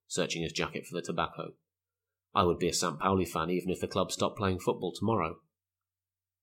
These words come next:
"They'd rather be playing in the second division?" Hermann Schmidt, the seasoned fan with the Gates of Hell story, is stunned when he hears that people like Heine, and also Dirk Matzke, think Saint Pauli would be better off in a lower league.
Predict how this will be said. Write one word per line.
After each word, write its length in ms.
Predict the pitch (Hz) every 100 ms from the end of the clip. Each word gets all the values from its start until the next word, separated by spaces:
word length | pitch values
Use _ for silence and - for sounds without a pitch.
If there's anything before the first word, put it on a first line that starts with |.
| _ _ _ _ _ _ _ _ _ _ _ _ _ _ _ -
"They'd 160 | 98
rather 180 | 117 113
be 120 | 120
playing 300 | 113 123 120
in 80 | 127
the 80 | 120
second 320 | - 131 120
division?" 480 | 120 127 135 147 147 _ -
Hermann 300 | 104 113 113
Schmidt, 340 | - 113 131
the 80 | 101
seasoned 380 | - 104 98 95
fan 240 | 95 110
with 100 | 107
the 60 | 90
Gates 280 | 95 92 -
of 100 | 92
Hell 200 | 98 95
story, 480 | - 104 107 117 - _ _ -
is 180 | 101 -
stunned 400 | - 117 107 87
when 140 | 82
he 80 | 82
hears 200 | 87 82
that 140 | 78
people 300 | - 90 113
like 220 | 98 76 -
Heine, 480 | 87 87 92 98 _ _ _
and 120 | - 117
also 240 | 110 87
Dirk 240 | 92 87
Matzke, 540 | 85 104 - - 80 80 _ _ _
think 300 | - 120 90
Saint 240 | - 92 -
Pauli 300 | 110 95 85
would 140 | 82
be 80 | 95
better 340 | 101 95 113
off 180 | 110 -
in 80 | 85
a 60 | 92
lower 240 | 92 98
league. 400 | 107 92 82